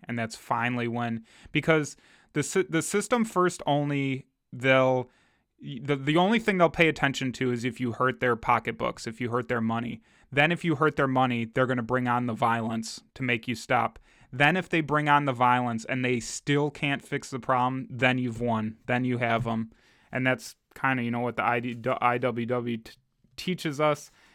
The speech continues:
And I recommend reading the book 'cause, I mean, he goes on for pages about, like, all the different actions they did. And there's plenty of books you can read about the Wobblies and stuff. And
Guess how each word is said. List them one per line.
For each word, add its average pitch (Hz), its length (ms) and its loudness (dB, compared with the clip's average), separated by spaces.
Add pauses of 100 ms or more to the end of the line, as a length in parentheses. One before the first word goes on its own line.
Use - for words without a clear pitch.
(140)
And 131 300 0
I 135 100 6
recommend 147 480 4
reading 127 240 0
the 120 80 -2
book 123 260 -4
'cause, 123 140 -6
I 123 100 0
mean, 120 140 -4
he 135 80 -8
goes 131 220 -2
on 113 140 -2
for 117 120 -6
pages 120 460 -4
about, 117 180 0
like, 113 160 -2
all 117 160 0
the 113 80 -4
different 117 320 -4
actions 113 400 -4
they 120 100 0
did. 117 220 -2
And 120 100 -4
there's 127 160 -2
plenty 117 320 -4
of 113 140 -6
books 113 240 -6
you 123 80 -4
can 120 140 -6
read 117 160 -2
about 120 240 0
the 120 80 -2
Wobblies 117 520 0
and 120 140 -6
stuff. 117 300 -2
And 113 240 -4